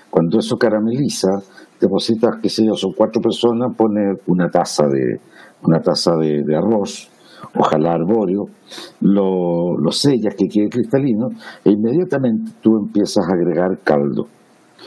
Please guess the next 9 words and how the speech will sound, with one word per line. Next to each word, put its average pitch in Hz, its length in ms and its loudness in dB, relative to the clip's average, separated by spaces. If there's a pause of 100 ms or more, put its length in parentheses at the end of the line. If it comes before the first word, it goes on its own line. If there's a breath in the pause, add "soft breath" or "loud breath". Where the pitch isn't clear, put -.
(200 loud breath)
Porque 80 180 2
el 90 60 0
res-, 82 260 -2
el, 80 320 0
el 73 60 0
secreto 101 460 0
del 113 100 -2
risotto, 123 520 0 (380 loud breath)
eh, 90 120 4